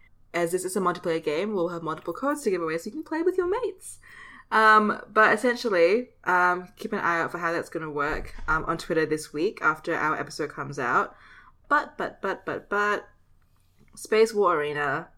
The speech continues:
um, is by the person behind Echo the Dolphin. So, um, in case you don't know <laughs> what Echo the Dolphin is, very, very, very iconic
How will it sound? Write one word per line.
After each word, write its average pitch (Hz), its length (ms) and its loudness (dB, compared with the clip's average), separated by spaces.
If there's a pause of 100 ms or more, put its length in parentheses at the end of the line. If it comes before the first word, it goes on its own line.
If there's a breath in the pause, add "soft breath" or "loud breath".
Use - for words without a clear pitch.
um, 156 360 0
is 165 220 2
by 151 400 4
the 147 360 -4
person 156 440 -4
behind 139 580 -4
Echo 139 440 -4
the 131 100 -4
Dolphin. - 360 -12 (260)
So, 160 720 6 (260)
um, 170 460 4
in 170 80 -6
case 180 280 -2
you 214 80 0
don't 160 300 2
know 156 240 4
<laughs> - 1200 6
what 202 180 2
Echo 170 260 0
the 165 100 -2
Dolphin 151 360 -2
is, 156 380 4 (220 soft breath)
very, 196 300 4
very, 160 320 2
very 143 320 -2
iconic 135 640 -6